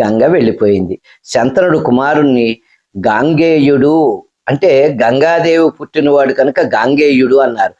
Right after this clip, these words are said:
తీసుకుని వెళ్ళి యువరాజుగా పట్టాభిషేకం చేశాడు. ఒక రోజున యమునా నదీ తీరంలో వెడుతున్న శంతన మహారాజుకు సుగంధంతో కూడిన వాసనలు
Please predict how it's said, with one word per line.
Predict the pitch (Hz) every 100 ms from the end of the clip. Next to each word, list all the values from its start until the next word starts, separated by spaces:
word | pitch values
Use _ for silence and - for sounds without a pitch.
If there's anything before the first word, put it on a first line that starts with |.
| _ _
తీసుకుని | 127 135 - - 139
వెళ్ళి | 123 123 214 - _ 113
యువరాజుగా | 117 139 160 147 139 143
పట్టాభిషేకం | - - 135 135 135 131 117
చేశాడు. | 113 113 - 107 87 - - _ 147
ఒక | 151
రోజున | 160 190 185 147 123 127 - _ 113
యమునా | 127 156 185 185
నదీ | 175 156 170
తీరంలో | 156 143 143 135 160 156 127 123 - _
వెడుతున్న | 117 139 156 175 156
శంతన | - 120 160 156
మహారాజుకు | 151 139 135 127 120 131 185 151 117 117 - -
సుగంధంతో | - 123 143 180 185 175 175 160
కూడిన | - 131 127 123
వాసనలు | 104 101 123 - 185 170 127 120 120